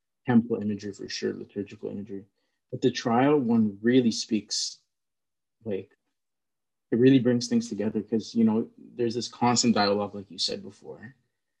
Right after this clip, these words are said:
And, and when you were speaking, I just, like, searched up the word witness in the Gospel of John, and it's one of the words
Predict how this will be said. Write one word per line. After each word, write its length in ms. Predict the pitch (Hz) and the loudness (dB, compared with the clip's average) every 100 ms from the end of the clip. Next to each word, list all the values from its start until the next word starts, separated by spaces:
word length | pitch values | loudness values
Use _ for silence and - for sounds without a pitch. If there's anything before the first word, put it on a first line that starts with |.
| _ _ _ _ _ _ _ _ _ _ _ _ - | _ _ _ _ _ _ _ _ _ _ _ _ 4
And, 520 | 131 135 123 117 - - - - _ _ _ _ | 8 8 8 4 0 -6 -6 -12 _ _ _ _
and 320 | 131 131 117 | 6 6 6
when 160 | - 139 | 4 8
you 80 | 147 | 8
were 100 | 135 | 8
speaking, 440 | - 139 127 127 | 6 2 4 6
I 60 | 110 | 4
just, 200 | 110 - | 2 2
like, 180 | 110 - | 2 2
searched 400 | - 113 - 120 | 0 0 0 0
up 220 | 107 - | 0 0
the 60 | |
word 220 | 110 104 95 | 0 0 0
witness 680 | 104 - 101 - - - - _ _ | -2 -4 -8 -10 -10 -12 -14 _ _
in 80 | 113 | 2
the 100 | 104 | 2
Gospel 480 | 98 104 107 - 101 | 0 -4 -4 -6 -6
of 100 | 101 | -6
John, 360 | 104 95 92 | -6 -6 -6
and 100 | 95 | -8
it's 220 | 92 - - | -8 -6 2
one 120 | 120 | 4
of 120 | 110 | 4
the 80 | 110 | 2
words 640 | 101 104 101 104 - - | 2 2 0 -2 -8 -8